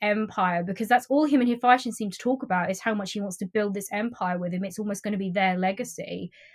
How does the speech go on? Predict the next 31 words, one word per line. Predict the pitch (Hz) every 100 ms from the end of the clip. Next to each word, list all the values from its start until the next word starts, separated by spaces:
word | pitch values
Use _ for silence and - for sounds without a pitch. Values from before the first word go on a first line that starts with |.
| -
And | 233
obviously | 233 208
the | 220
gem | 196 277 285
is | 233
missing, | 233 262 254 202
the | 208
heart | 226 254
of | 220
it's | 214 220
missing, | 254 - 185 190
but, | 196 214
you |
know, | 202 190
the |
fragments | - 233 247 220 202
of |
the | 208
empire | 202 190 202 190
remains, | 185 202 220 202 185
and | 185
Ptolemy | - 247 233 208 196
was | 190
arguably | 208 214 202 202
the | 190
most | 196 190
successful | - - 208 208 196 190
of | 190
all | 190 190
of | 190
the | 185